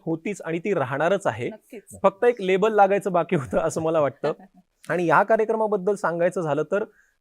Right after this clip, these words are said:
Speaker 1: तर आता शंतनू म्हणाला तसं अत्यंत आवश्यकता होती हा कार्यक्रम प्रेक्षकांपुढे येण्याची, कारण ह्या काळामध्ये, सोशल मीडियाच्या ह्या काळामध्ये कंटेंट कुठेतरी हरवल्या जातोय, त्यातल्या त्यात वाचन संस्कृती कुठेतरी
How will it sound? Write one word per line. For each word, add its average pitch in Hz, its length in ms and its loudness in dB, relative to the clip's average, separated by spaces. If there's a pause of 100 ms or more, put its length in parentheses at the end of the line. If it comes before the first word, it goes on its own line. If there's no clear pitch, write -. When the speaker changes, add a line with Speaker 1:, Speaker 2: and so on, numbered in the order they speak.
Speaker 1:
तर 175 80 -4
आता 165 260 -8
शंतनू 185 380 -4
म्हणाला 175 380 0
तसं 160 260 -2 (540)
अत्यंत 233 580 2 (120)
आवश्यकता 185 560 0
होती 185 420 -2
हा 156 120 4
कार्यक्रम 165 460 0
प्रेक्षकांपुढे 165 840 -4
येण्याची, 151 460 -4
कारण 165 360 -2 (640)
ह्या 123 260 2
काळामध्ये, 190 640 2
सोशल 175 380 -6
मीडियाच्या 175 340 -6
ह्या 151 160 -2
काळामध्ये 156 460 -6
कंटेंट 175 520 -4
कुठेतरी 202 400 -4
हरवल्या 160 440 -4
जातोय, 135 240 -4
त्यातल्या 147 300 -6
त्यात 190 160 -4
वाचन 151 380 -6
संस्कृती 185 480 -10
कुठेतरी 185 500 -6